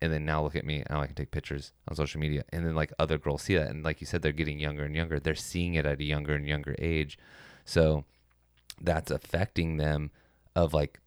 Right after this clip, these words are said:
not, like, defining what, what beauty looks like, whatever, 'cause that,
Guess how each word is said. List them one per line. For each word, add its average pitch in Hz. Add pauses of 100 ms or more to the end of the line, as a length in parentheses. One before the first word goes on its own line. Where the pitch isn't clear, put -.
(340)
not, 107
like, 82
defining 80
what, 80
what 80
beauty 87
looks 85
like, 73
whatever, 78
'cause 82 (240)
that, 85